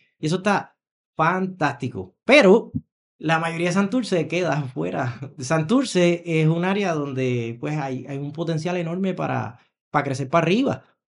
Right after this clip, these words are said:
Lo que, lo que hace falta es mejorar el transporte público, eh, y también en la isleta, también, obviamente, en,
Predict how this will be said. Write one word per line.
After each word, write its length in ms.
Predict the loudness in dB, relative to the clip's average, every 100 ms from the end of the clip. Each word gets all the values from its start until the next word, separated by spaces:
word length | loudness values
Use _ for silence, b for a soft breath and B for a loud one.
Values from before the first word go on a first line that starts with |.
| _
Lo 180 | -2 0
que, 400 | 2 0 0 -2
lo 240 | -2 -2
que 80 | -2
hace 200 | -2 -2
falta 560 | -2 -2 0 0 0 2
es 420 | 2 2 0 -2
mejorar 400 | -4 -2 2 0
el 100 | 0
transporte 400 | -2 -4 -2 -4
público, 520 | 0 0 2 -2 -4 _ _ _
eh, 600 | -4 0 0 0 -2 -6
y 140 | -6 -2
también 320 | 0 2 2
en 60 | 2
la 60 |
isleta, 300 | 2 2 0
también, 420 | -2 -2 -2 -4 -6
obviamente, 400 | -6 -6 -6
en, 60 | -6